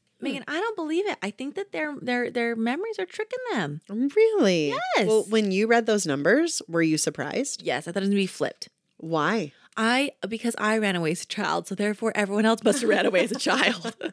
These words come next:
Speaker 2: <laughs> I just assumed that the majority of us have ran away.
Speaker 1: Yeah.
Speaker 2: That's what I thought.
Speaker 1: Well, I thought the percentage of kids who had run away would also be higher.
Speaker 2: Mm.
Speaker 1: My mom ran away from home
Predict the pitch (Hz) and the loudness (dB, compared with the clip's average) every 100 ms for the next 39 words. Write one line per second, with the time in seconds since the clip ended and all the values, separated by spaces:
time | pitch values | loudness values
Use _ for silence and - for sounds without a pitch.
0 | 453 - 587 494 - - 320 339 339 339 | -8 -8 -6 -4 0 2 4 2 4 4
1 | 330 269 269 269 269 294 285 285 302 269 | 4 2 2 2 2 2 2 2 0 -2
2 | 277 320 453 - - _ 190 190 160 220 | -6 -4 -2 -2 -4 _ -6 0 0 0
3 | 302 311 440 453 - _ - - - - | -4 -4 -4 -6 -8 _ -20 -20 -20 -4
4 | - 233 - 233 262 330 302 262 - 196 | 2 2 4 2 4 2 0 -2 -2 0
5 | 180 185 - 165 180 151 156 165 160 147 | 0 -2 0 0 0 0 0 4 6 6
6 | - 156 160 143 143 143 139 139 - - | 4 2 4 4 2 -2 -4 -6 -6 -8
7 | - 220 214 - - _ - 151 185 214 | -8 -4 -2 -4 -12 _ -6 0 2 4
8 | 151 139 135 131 - 139 139 123 170 | 4 2 0 -4 -6 -8 -6 -8 -10